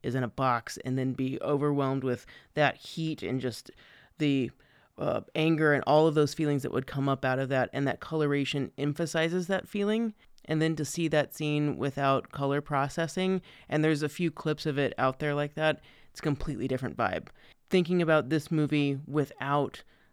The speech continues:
the color processing that's been done over all of it and the particular style, I think that it would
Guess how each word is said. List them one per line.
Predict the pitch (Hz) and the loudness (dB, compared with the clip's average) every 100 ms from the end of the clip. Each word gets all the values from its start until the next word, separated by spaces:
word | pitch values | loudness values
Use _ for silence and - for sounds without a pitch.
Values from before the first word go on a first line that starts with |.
| _ _ | _ _
the | 139 143 135 | -6 0 0
color | - 156 151 | 0 0 0
processing | 147 147 131 135 131 135 | 2 2 2 0 -2 -2
that's | 131 120 | -2 -2
been | 151 139 | 0 0
done | 135 139 135 131 127 _ 139 | 2 2 2 2 -2 _ -4
over | 131 135 | 0 2
all | 107 135 | 4 2
of | 131 | 0
it | 131 - | -2 -2
and | 135 | -2
the | 123 - - | -2 -6 -12
particular | 147 165 156 131 131 | -6 -4 0 0 0
style, | - 147 139 131 123 120 _ _ - | -2 0 0 0 -2 -6 _ _ -4
I | 170 | 2
think | 180 | 2
that | 156 | 2
it | 127 | 2
would | 151 160 139 | 2 2 0